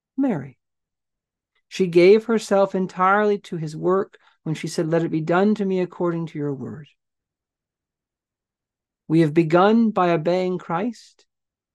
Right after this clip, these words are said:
and we don't want to back out now. He's never done us any wrong. He's only ever done us good. We followed him this far.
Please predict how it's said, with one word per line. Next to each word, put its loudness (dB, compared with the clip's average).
and -6
we 0
don't 2
want -4
to -2
back -4
out -8
now. -10
He's 0
never 4
done 4
us 0
any 0
wrong. -4
He's -6
only 6
ever 4
done 0
us -6
good. -4
We -2
followed 4
him -2
this 0
far. -16